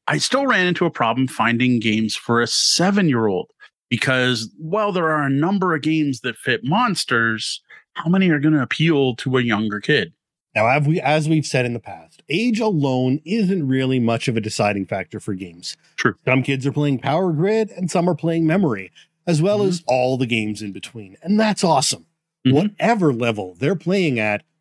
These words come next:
Speaker 2: playing games and having fun is what matters.
Speaker 1: Exactly. So what I did here is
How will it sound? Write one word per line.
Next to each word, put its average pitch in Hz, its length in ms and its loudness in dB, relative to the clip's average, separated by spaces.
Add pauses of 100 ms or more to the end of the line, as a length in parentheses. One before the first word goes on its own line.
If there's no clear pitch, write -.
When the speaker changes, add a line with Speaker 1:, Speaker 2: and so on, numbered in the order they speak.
Speaker 2:
playing 214 320 0
games 147 480 0
and 110 140 -12
having 139 320 -2
fun - 480 -2 (400)
is 117 120 0
what 117 200 2
matters. 95 560 -2 (240)
Speaker 1:
Exactly. 127 840 0 (420)
So 175 80 2
what 226 240 2
I 269 80 2
did 190 240 0
here 147 240 2
is 123 120 -2